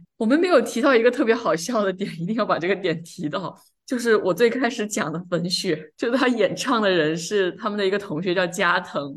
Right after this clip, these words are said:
然后是马美的小时候暗恋的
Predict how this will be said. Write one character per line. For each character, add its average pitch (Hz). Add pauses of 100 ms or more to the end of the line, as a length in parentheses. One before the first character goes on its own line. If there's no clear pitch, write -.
然 240
后 285
是 254
马 170
美 208 (360)
的 269 (420)
小 180
时 202
候 233
暗 226
恋 220
的 180